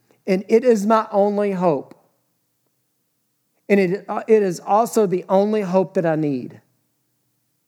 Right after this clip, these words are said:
I don't need anything else. He hung on a tree and became,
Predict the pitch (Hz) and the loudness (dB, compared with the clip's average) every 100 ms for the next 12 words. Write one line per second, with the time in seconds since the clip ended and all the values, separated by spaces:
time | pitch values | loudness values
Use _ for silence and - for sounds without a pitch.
0 | _ _ - 185 196 202 202 165 165 175 | _ _ -4 -4 -2 -2 -2 -2 -2 -2
1 | 185 175 151 143 170 - - _ _ _ | -4 -4 -4 -8 -18 -20 -20 _ _ _
2 | _ _ _ _ _ _ _ _ _ _ | _ _ _ _ _ _ _ _ _ _
3 | _ _ _ _ _ _ _ _ _ _ | _ _ _ _ _ _ _ _ _ _
4 | _ _ _ _ _ _ _ _ _ _ | _ _ _ _ _ _ _ _ _ _
5 | _ _ _ _ _ _ _ _ _ _ | _ _ _ _ _ _ _ _ _ _
6 | _ - 175 151 - 196 220 220 208 170 | _ -4 -4 -4 -6 -4 -2 -4 -6 -6
7 | - 190 160 175 165 151 151 - - 196 | -2 -2 -2 -2 -2 -2 -4 -8 -6 -2
8 | 190 185 | -2 -2